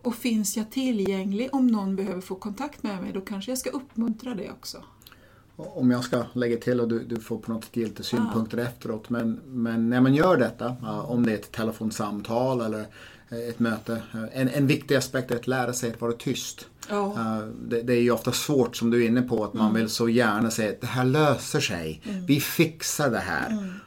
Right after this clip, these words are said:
Speaker 2: Och, och, och såna där kommentarer, det, det är luften som, som, som du är inne på. Vi
Speaker 1: Mm.
Speaker 2: vet inte riktigt
Speaker 1: Nej.
Speaker 2: hur det kan vara. Och det är klart, vi, vi ska jobba tillsammans med det här. Det, och det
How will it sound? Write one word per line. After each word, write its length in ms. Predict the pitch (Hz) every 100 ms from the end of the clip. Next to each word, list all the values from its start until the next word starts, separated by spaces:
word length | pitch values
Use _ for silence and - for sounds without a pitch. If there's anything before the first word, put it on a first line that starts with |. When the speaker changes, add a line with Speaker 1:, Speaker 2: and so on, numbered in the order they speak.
| -
Speaker 2:
Och, 220 | 135 123
och, 180 | 127 127
och 60 | 123
såna 180 | 135 123
där 180 | 127 131
kommentarer, 480 | 135 123 123 123 113
det, 120 | 120
det 120 | 135
är 60 | 139
luften 600 | 170 170 - 131 120 113
som, 320 | 123 113 113
som, 300 | - 120 131 -
som 180 | 131
du 100 | 123 117
är 40 |
inne 120 | 131
på. 240 | 160 104 98
Vi 120 | -
Speaker 1:
Mm. 60 | -
Speaker 2:
vet 300 | 139 220 247
inte 200 | 160 -
riktigt 260 | 101 - 240
Speaker 1:
Nej. 240 | 220 226 -
Speaker 2:
hur 100 | 117
det 60 | 104
kan 160 | 117
vara. 280 | 107 87 87 - - - - -
Och 120 | 117
det 40 | 127
är 20 |
klart, 120 | 120
vi, 160 | 131 127
vi 120 | 123
ska 160 | 123 127
jobba 200 | 120 123
tillsammans 640 | 135 156 151 139 113 98
med 120 | 104
det 40 | 95
här. 140 | 85 82
Det, 120 | 120
och 120 | 92
det 80 | 151